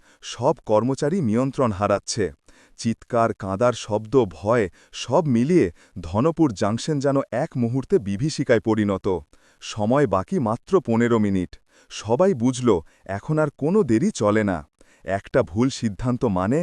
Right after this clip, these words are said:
পঁচিশশো মানুষের জীবন ঝুঁকিতে। রেললাইন ভাঙার সত্য সামনে এসে পড়ার সঙ্গে সঙ্গে অর্জুন সিংহ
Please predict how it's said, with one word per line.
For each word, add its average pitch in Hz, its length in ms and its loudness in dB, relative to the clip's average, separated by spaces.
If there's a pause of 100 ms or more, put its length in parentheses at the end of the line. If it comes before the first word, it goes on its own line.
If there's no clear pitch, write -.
(320)
পঁচিশশো 180 500 -2
মানুষের 139 480 0
জীবন 104 400 -2
ঝুঁকিতে। 113 540 -2 (420)
রেললাইন 120 540 2
ভাঙার 107 320 -2
সত্য - 400 -4
সামনে 117 420 -2
এসে 127 180 -2
পড়ার 120 260 2
সঙ্গে 113 380 -4
সঙ্গে 175 380 0 (360)
অর্জুন 117 400 0
সিংহ 120 280 -4